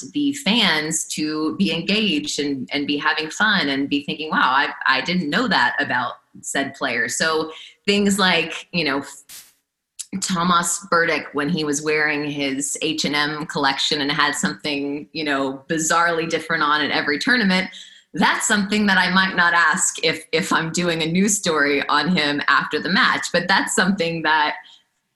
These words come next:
the fans engage with when he walks out on the court. You're thinking, "What is this guy wearing?" Uh, so, so those are the, those are sort of the little things that you can incorporate. Some of the more fun things, um, some of,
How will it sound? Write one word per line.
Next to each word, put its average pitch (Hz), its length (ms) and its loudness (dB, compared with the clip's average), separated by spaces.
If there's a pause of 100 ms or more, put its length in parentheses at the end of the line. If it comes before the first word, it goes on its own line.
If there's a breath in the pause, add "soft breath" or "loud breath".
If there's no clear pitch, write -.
(200)
the 175 100 2
fans 185 880 2
engage 196 480 0
with 120 240 -2
when 156 160 0
he 165 60 0
walks 170 340 2
out 170 100 0
on 165 80 -2
the 165 80 -2
court. 214 300 0
You're 170 80 -2
thinking, 175 320 -2
"What 226 200 2
is 269 140 2
this 202 160 4
guy 170 320 2
wearing?" 190 480 2
Uh, 180 280 4
so, 202 400 0
so 202 200 0
those 220 380 0
are 214 40 -2
the, 185 160 -6
those 214 200 0
are 208 80 0
sort 180 220 -2
of 156 100 -4
the 160 80 0
little 156 240 0
things 151 380 -4
that - 120 -6
you 143 160 0
can 135 320 -2 (400 loud breath)
incorporate. 170 720 -2
Some 160 140 -2
of 160 60 -2
the 160 60 -2
more 147 260 -2
fun 233 360 0
things, 196 680 2
um, 143 540 0
some 180 240 0
of, 156 180 -8